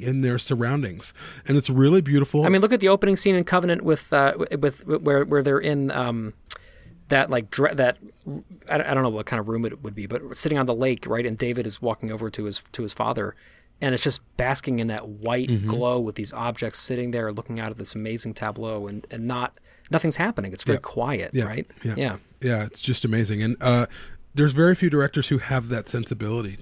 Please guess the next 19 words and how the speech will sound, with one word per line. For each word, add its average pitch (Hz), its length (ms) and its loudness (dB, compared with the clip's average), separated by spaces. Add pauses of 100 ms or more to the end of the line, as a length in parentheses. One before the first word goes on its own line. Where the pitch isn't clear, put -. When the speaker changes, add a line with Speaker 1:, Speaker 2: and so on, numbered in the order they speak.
(520)
Speaker 1:
Um, 127 220 -2
even 156 260 4
I 139 100 2
think 139 220 -2
of 131 260 -4 (720)
David 139 480 0
Fincher, 143 440 4
who 127 160 6
I'm 120 120 4
a 117 60 4
huge 165 480 4
fan 139 260 4
of, 107 220 2
he 151 80 2
doesn't 156 180 4
really 156 160 6
have 156 220 4
that - 180 0
sensibility. 107 720 -4